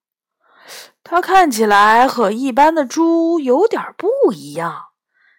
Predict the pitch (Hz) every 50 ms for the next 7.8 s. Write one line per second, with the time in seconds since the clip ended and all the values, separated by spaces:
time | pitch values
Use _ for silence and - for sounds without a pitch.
0 | _ _ - 220 220 196 208 269 403 494 508 320 208 160 - 175 233 359 427 392
1 | 262 190 - - _ - 202 196 208 220 208 - 196 170 147 139 - - - _
2 | _ _ _ _ _ - - _ _ - - - 254 247 233 226 214 - - 392
3 | 415 440 359 277 233 - - - 233 220 208 196 180 170 - - 175 185 208 -
4 | - 311 330 349 339 - _ _ _ _ _ _ _ _ _ _ _ _ - -
5 | - - - - - - - - _ 175 185 175 123 - - - - - 170 190
6 | 214 233 214 208 214 202 - - 233 202 180 160 - - - - - - 254 269
7 | 277 277 262 - 269 220 - - 165 - - 190 190 185 190 -